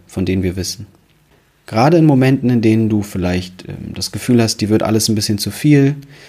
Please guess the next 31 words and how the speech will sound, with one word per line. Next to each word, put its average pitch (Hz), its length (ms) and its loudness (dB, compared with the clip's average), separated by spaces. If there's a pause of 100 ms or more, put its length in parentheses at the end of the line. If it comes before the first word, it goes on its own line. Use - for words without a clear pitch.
(200)
du 107 80 -6
bist 107 200 0
sehr 110 140 2
viel 110 200 -2
am 101 140 0
Grübeln 123 420 2
über 98 220 0
morgen, 123 440 2
über 87 140 -2
übermorgen, 113 640 2
über 80 220 -6
gestern, 113 520 -2
über 87 180 -8
vorgestern 110 720 -2 (840)
und 120 160 -2
du 117 60 2
hast 120 200 -2
auch 120 140 -2
den 123 140 -2
Eindruck, 113 420 0 (500)
dass - 200 -6
dich 113 160 -4
teilweise 117 400 0
Probleme 110 400 0
anderer 117 320 0
mehr 107 160 2
beschäftigen, 101 560 -4
als 98 180 -6
es - 160 -6
eigentlich 101 380 -6
se-, - 180 -8